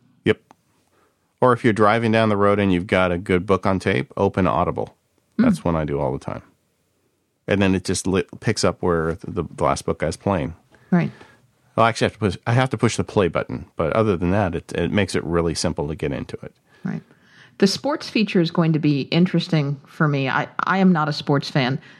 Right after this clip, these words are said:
Speaker 2: but I do like to know just enough, depending on where I'm going, so that I can mention something about it, like, did my hometown team win this weekend?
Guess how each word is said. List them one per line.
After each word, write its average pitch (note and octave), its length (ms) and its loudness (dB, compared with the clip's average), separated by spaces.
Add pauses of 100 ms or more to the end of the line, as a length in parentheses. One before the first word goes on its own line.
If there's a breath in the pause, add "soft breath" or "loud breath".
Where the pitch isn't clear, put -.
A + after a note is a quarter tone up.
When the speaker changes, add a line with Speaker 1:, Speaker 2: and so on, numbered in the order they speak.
(180 loud breath)
Speaker 2:
but E3+ 120 2
I D#3+ 100 2
do G3 280 4
like F#3+ 260 2
to G3 100 4
know D3 360 4
just - 360 0
enough, D#3 320 4
depending D#3 440 2
on C#3+ 160 0
where C#3+ 160 2
I'm C#3 160 0
going, C#3 360 0
so D3 180 -2
that C3+ 120 0
I C3 120 0
can C#3 320 -4 (480)
mention E3+ 520 4
something F3+ 380 2
about F3 240 2
it, F3 100 -2
like, D3 240 -2
did D3+ 140 0
my C3+ 140 0
hometown D3 640 0 (180)
team C3+ 460 -2 (440)
win D3 500 2 (140)
this F3 220 0
weekend? G3 460 0